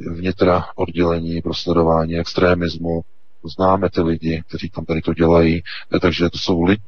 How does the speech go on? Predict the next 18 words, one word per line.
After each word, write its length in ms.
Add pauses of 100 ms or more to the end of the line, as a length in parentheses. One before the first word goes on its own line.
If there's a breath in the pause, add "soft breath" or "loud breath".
(200)
lidi, 220
oni 200
mají 240
seznam 640
a 340 (180)
oni 160
je 120
sledují, 680
odposlechy 600
telefonu, 640
odposlechy 480
e-mailů, 640
seznam 380
C 140 (120)
Z 40
všechno 240
je 40
odposlouchávaný, 880